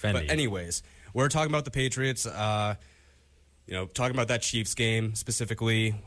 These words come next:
Speaker 2: I was just on the point about how, uh, Sony Michel couldn't get things going.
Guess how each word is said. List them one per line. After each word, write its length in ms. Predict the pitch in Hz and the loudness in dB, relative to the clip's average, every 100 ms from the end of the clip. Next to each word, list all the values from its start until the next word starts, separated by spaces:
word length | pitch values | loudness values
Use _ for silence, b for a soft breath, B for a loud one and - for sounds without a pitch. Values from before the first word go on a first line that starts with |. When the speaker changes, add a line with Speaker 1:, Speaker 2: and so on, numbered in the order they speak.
| - | 0
Speaker 2:
I 120 | 113 | 0
was 180 | 117 92 - | 0 -4 -8
just 320 | - 131 - 127 | 0 0 2 0
on 100 | 117 | 0
the 80 | |
point 280 | 104 120 113 | 0 0 2
about 240 | 107 110 104 | 2 2 2
how, 380 | 107 104 104 b b b b - | 0 0 -2 b b b b -16
uh, 340 | 95 90 90 80 _ _ _ _ - - _ - | -14 -12 -14 -16 _ _ _ _ -18 -18 _ -6
Sony 280 | - 139 143 | 0 2 2
Michel 260 | 139 143 | 2 0
couldn't 200 | 131 135 | 0 -2
get 120 | 131 | -2
things 160 | 135 123 | -2 -2
going. 540 | 135 127 127 127 123 | 0 2 2 0 -4